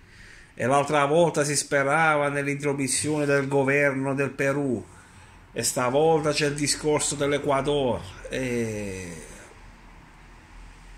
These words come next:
però stavolta, a differenza dell'altra volta, non lo so, ho come uno strano presentimento, ma non voglio dire niente,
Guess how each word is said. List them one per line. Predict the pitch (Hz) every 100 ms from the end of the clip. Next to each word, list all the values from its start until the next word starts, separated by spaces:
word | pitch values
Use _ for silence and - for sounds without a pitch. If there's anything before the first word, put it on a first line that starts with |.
| - - - - - - - - - - - - -
però | 277 269
stavolta, | - 170 226 -
a |
differenza | 147 147 165 208 202 165
dell'altra | 156 135 131 123
volta, | 151 127 110 113
non | 120 156 170
lo | 285
so, | -
ho | 127 165 233 -
come | 349 277
uno | 269 247
strano | - 226 202
presentimento, | 175 165 160 139 135 113 98 92 90 107 -
ma | - -
non | 214
voglio | 214 214
dire | 190 190 151
niente, | 131 104 101 92 95